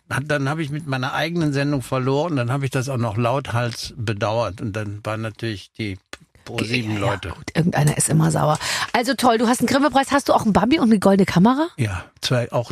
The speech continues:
Speaker 1: zwei goldene Kameras.
Speaker 2: Das ist ja total geil. Ich, Bambi und goldene Kamera wurden eingestellt, bevor ich sie gewinnen konnte. Ich hab's immer nur moderiert, aber nie gewonnen.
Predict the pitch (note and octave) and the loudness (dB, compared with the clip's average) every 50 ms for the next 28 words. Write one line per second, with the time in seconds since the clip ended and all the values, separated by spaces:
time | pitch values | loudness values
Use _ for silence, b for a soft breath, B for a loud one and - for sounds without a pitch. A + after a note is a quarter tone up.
0 | - - - - B2 A#2+ A#2 G#2+ A#2+ A#2 A#2 G#2 G#2+ G#2 F#2+ - G#2+ G2+ F#2 E2 | -10 -8 -4 -2 0 0 0 0 0 0 0 0 0 -2 -2 -2 -2 -2 -2 -2
1 | E2+ E2+ - - _ _ _ - - - - - - - - - - - - - | -4 -6 -8 -12 _ _ _ -8 -6 -4 -4 -2 -2 -2 -2 -4 -4 -6 -8 -10
2 | - - - - C3+ C#3+ C3 D3+ C3 - B B B - A3+ - - - G3+ - | -10 -8 -6 -4 -4 -2 -2 -2 -2 -2 B B B -4 -4 -4 -4 -8 -8 -8
3 | - - - B3 B3 D4+ E4 E4 - - E4 F#4 F4+ - F4 F4+ F4 E4+ - - | -4 0 2 2 2 2 0 0 0 2 2 2 4 4 4 4 4 0 -2 2
4 | C#4 C#4+ D4 D4+ C4+ C#4 C#4 A3+ A#3+ C#4+ D4 C#4 C4+ - - A#3+ C#4+ D4+ D4+ - | 4 4 4 6 6 4 4 4 4 4 4 4 2 0 0 0 -2 -4 -6 -2
5 | - C#4 C4 C4+ - A#3+ G3+ - C4 C4+ - - - B3+ A3+ B3+ A3 B3 B3 A#3 | 0 0 0 2 0 -2 0 2 2 2 2 0 0 2 2 2 2 2 2 2
6 | - - F3+ E3+ - G3+ B3 B3+ - - C4+ D4+ D#4+ D4 C#4+ B3+ B3+ A#3 G#3+ G3 | 2 2 2 2 2 2 2 2 2 4 4 4 4 4 4 4 4 4 4 4
7 | A#3+ D4+ D#4+ - A3+ A3+ A#3 B3+ C4+ C4 A#3 G#3+ G3+ F3 D3 C#3+ | 4 2 2 4 4 6 6 6 6 4 4 4 6 6 4 2